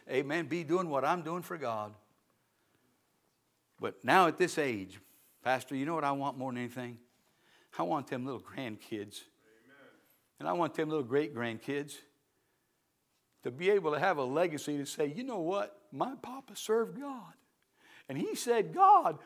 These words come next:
would take care of me till my dying day." And I want them to see that. I want them to see that God is real, just as real today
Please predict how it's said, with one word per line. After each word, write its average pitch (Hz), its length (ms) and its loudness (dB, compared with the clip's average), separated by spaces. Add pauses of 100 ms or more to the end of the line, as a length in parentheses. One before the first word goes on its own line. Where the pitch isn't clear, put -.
would 214 180 -6
take 285 300 -2
care 277 240 6
of 262 80 4
me 294 320 -2 (140)
till 220 140 8
my 220 200 8
dying 302 520 8
day." 202 400 4 (140)
And 165 100 2
I 233 80 8
want 311 220 4
them 285 100 2
to 254 60 -2
see 285 280 2
that. 123 460 2
I 330 120 12
want 349 200 12
them 247 60 2
to 233 60 2
see 302 220 4
that 208 240 -2
God 381 360 12
is 233 120 4
real, 320 600 12 (200)
just 415 340 12
as 330 160 10
real 311 220 12
today 269 500 12